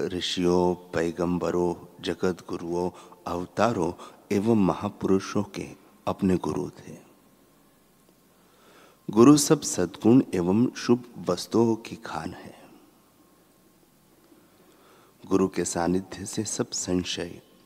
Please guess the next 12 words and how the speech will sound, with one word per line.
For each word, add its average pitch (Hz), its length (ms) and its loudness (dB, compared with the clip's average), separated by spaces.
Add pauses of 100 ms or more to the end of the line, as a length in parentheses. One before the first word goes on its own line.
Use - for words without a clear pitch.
(140)
भय, 82 400 -4 (200)
चिंता 85 560 -6 (460)
और 110 100 4
दुख 95 360 -2
का 98 200 -2
नाश 78 320 -2
होता - 240 -14
है। - 280 -16 (1700)
गुरु 123 220 10
में 143 120 12
अचल 117 380 4
श्रद्धा 101 720 -4